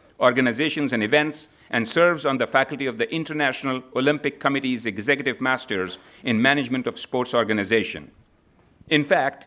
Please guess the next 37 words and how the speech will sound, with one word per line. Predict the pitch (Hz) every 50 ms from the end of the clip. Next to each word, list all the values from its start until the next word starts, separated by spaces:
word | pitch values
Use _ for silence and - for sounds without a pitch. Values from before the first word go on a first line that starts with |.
| _ _
she | - - 160
just | 139 185 175 160 -
returned | - 151 147 - - 170 156 131
yesterday | 165 180 175 - - - 123 101 85 78 76 - - - - -
from | - 123 117
Switzerland | - - 185 185 - 139 120 101 92 78 73 67 - - - - - - - - -
and | - 131 135
is | 135 131
planning | - 156 151 151 156 156 147
to | 147 143
attend | 135 127 160 156 160 147
her | 123 135 127
twentieth | 117 - - 160 185 196 - - 180 185 180 175 185 - -
consecutive | - 160 143 135 117 156 165 160 156 151 160 151 - - -
Olympic | 127 135 139 139 - 139 117
Games | 113 123 123 123 127 123 -
in | - 120 107
Tokyo | 110 - 185 170 139 - 127 123
this | 117 113 - -
summer | 120 113 113 110 107 - - - - _ -
with | 123 120 117 - -
twenty-eight | - 156 156 160 156 156 151 - - 131 131 131 131 - - - -
G | 90 110 127
W | 123 120 110 107 107 110 110
students. | - - - 113 107 92 82 69 - - - - _ _ _ _ _ _ _ _ _ _ _ - _ _ - - _
It | - - -
is | 214 180 143
now | 160 180 190 214 220
my | 202 185 170
distinct | 143 165 156 - - 180 170 165 170 -
pleasure | 175 175 156 127 - 95 82 78 80
to | - - 123
introduce | 143 147 - 147 143 151 147 - -
our | 127
speaker, | 117 - - - 185 175 151 - - 87 78 76 - - _ _ _ -
Mark | 123 127 139 139 - -
Lerner. | 117 117 110 101 87 71